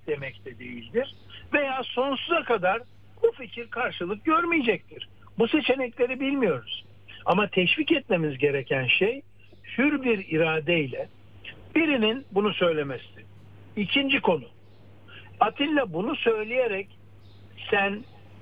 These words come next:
belli bir toplum normuna göre kimlerin o normun içinde yaşayıp kimlerin yaşamak istemediğine göre bir değerlendirme yapabilirsin.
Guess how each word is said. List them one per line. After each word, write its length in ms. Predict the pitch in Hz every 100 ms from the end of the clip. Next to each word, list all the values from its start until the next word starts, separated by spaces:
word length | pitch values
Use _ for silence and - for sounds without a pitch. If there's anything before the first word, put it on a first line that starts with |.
| -
belli 320 | 190 233 262
bir 160 | 226 185
toplum 600 | - 165 - 220 202 156
normuna 540 | 156 170 180 202 226
göre 400 | 180 143 170 202 - - - -
kimlerin 600 | - 349 294 269 - -
o 260 | - 202 185
normun 400 | 190 196 240 254
içinde 400 | 170 196 175 165
yaşayıp 600 | 160 151 - 196 233 -
kimlerin 460 | 208 202 214 254
yaşamak 560 | 233 170 - 190 196 -
istemediğine 920 | 139 - 220 247 220 156 165 147 143 127 - - -
göre 240 | 185 202
bir 120 | 190
değerlendirme 600 | 185 185 175 175 170 175 175
yapabilirsin. 680 | 165 180 190 247 202 -